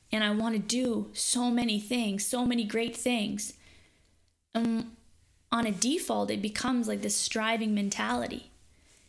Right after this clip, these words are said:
It becomes like it's a me focus, like, "Carolee's gotta save the world. Carolee's gotta go in and save the world."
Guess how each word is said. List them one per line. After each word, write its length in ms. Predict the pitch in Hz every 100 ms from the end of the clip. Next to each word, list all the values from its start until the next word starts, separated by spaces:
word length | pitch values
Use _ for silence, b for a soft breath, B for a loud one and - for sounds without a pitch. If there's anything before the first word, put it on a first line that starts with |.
| b
It 80 | 214
becomes 640 | 233 - 254 269 254 226 220
like 360 | 202 196 - -
it's 160 | 214 214
a 40 |
me 300 | 214 220 262
focus, 460 | 254 214 202 202 202
like, 180 | 196 - B B B
"Carolee's 500 | 254 247 240 254 214
gotta 240 | 220 220
save 300 | 214 - 226
the 80 | 208
world. 500 | 196 233 226 185 208 B B
Carolee's 400 | - 247 262 -
gotta 180 | 240 226
go 540 | 185 233 240 233 226
in 320 | - 247 233 208
and 180 | 214
save 300 | 208 240 233
the 80 | 208
world." 520 | 208 196 247 208 208